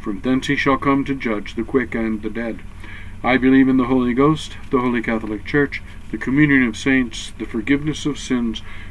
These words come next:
the resurrection of the body, and the life everlasting. Amen. O Lord, hear our prayer, and let our cry come unto thee.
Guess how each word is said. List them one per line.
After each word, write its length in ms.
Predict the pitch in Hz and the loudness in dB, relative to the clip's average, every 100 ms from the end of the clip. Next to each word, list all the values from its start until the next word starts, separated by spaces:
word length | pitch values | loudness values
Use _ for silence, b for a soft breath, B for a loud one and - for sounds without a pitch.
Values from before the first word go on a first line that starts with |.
| B | B
the 60 | 113 | 0
resurrection 680 | 120 104 120 120 - 135 117 | 0 0 -2 -2 -2 -2 -2
of 120 | - | -4
the 80 | 107 | -2
body, 540 | 127 135 127 123 117 | 0 0 0 -2 -4
and 180 | 107 101 | -8 -6
the 60 | |
life 320 | 101 117 131 131 | -4 -2 -2 -2
everlasting. 1040 | 127 135 110 101 87 - 82 - - - - | 0 0 -2 -4 -8 -10 -10 -10 -12 -12 -10
Amen. 600 | 98 90 98 110 87 - - - - - B B B B - | -10 -8 -6 -6 -6 -10 -12 -14 -14 -12 B B B B -2
O 60 | |
Lord, 400 | 117 110 131 135 | 2 6 8 6
hear 260 | 117 139 127 | 6 4 4
our 180 | 117 113 | 2 0
prayer, 420 | - 151 143 143 | 2 4 4 0
and 220 | 135 127 | -4 -4
let 160 | 120 120 | -4 -2
our 140 | 120 | -4
cry 360 | - 139 139 135 | -2 0 0 0
come 200 | 139 139 | -2 0
unto 320 | 135 139 135 | 0 -2 -4
thee. 360 | 120 110 113 | -2 -2 -4